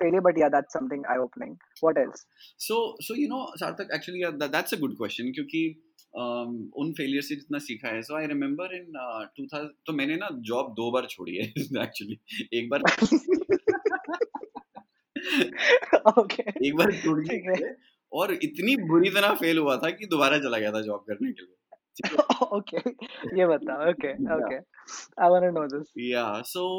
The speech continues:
Speaker 2: uh, so the first time when I left my job again, you know, that, like I spoke about, uh, the overexcited person without any planning left my job।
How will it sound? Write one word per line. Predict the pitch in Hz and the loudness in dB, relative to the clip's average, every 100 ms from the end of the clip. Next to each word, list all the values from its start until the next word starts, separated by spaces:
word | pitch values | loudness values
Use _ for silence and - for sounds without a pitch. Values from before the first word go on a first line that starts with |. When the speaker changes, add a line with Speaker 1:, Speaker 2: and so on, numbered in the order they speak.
| 185 151 135 | -4 -2 -2
Speaker 2:
uh, | 135 123 | -4 -4
so | 127 175 165 135 | -6 -8 -8 -8
the | 139 | -6
first | 165 180 | -4 -2
time | 196 | -2
when | 190 | -2
I | 175 160 | -2 0
left | 147 151 | 0 -2
my | 147 | -4
job | 131 135 135 | -2 -4 -4
again, | 127 131 | -4 -4
you | 127 135 | -6 -8
know, | 147 127 | -8 -8
that, | 123 _ - 113 | -8 _ -8 -6
like | |
I | 110 117 | -4 -6
spoke | 110 - 110 107 | -8 -10 -10 -6
about, | 104 104 | -4 -4
uh, | 101 - 101 | -6 -10 -10
the | 98 104 | -8 -6
overexcited | 104 110 110 110 | -4 -4 -4 -6
person | 101 107 - 104 110 110 | -8 -8 -10 -10 -6 -4
without | 107 107 | -2 -2
any | |
planning | 110 110 104 98 107 107 101 | -2 -4 -6 -6 -4 -4 -4
left | - 104 | -8 -10
my | 95 | -10
job। | 92 | -8